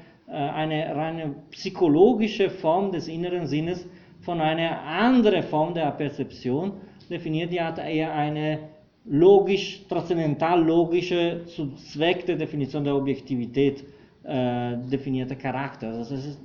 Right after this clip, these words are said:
diese, die, diese zwei Planen, äh, werden, äh, in der Transzendentalphilosophie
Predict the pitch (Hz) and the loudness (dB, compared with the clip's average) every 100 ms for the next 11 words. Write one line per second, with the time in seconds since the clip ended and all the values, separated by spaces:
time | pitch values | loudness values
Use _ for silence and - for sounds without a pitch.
0 | - 160 175 170 - - - - 156 160 | -8 -4 -2 -2 -4 -16 -20 -12 -6 -6
1 | 160 165 165 135 160 190 208 165 135 151 | -6 -4 -4 -4 0 2 2 0 0 2
2 | 208 254 - - - - 165 151 147 147 | 4 4 2 -10 -18 -6 0 2 2 0
3 | 139 165 175 185 185 185 185 - 156 156 | 2 4 4 2 0 0 -4 -6 -6 -4
4 | 156 156 156 143 156 135 160 190 165 147 | -6 -6 -6 -4 -4 -2 -2 -2 -4 -4
5 | - 180 196 190 | -4 -2 -2 -4